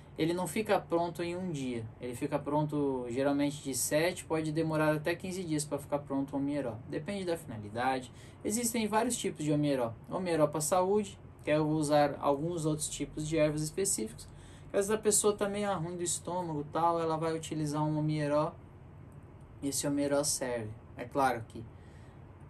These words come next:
o omieró que é pra saúde, eles são ervas que você pode ingerir, assim como o omieró que você usar de cabeça,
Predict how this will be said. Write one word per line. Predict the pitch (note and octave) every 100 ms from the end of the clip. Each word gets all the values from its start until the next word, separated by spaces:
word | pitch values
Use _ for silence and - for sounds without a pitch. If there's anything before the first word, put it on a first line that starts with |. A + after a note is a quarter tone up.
| - -
o | B2+
omieró | C3+ C3+ C3+ C3
que | -
é |
pra | A#2+ A#2
saúde, | - A2 B2+ F3+ D3+
eles | B2 A#2+
são | - B2+
ervas | B2 C3+ D3+
que | -
você | E3+ E3
pode | - D3+ D3+
ingerir, | C#3 C#3+ C#3+ E3+ G3 - -
assim | C#3+ - E3
como | E3+ F3+ F3
o | D#3 D#3
omieró | D3+ D3+ D3 C#3+ C#3
que | -
você | C#3 -
usar | C3+ C3 C3+
de | C3
cabeça, | E3 D#3 D#3+ F3 G3 -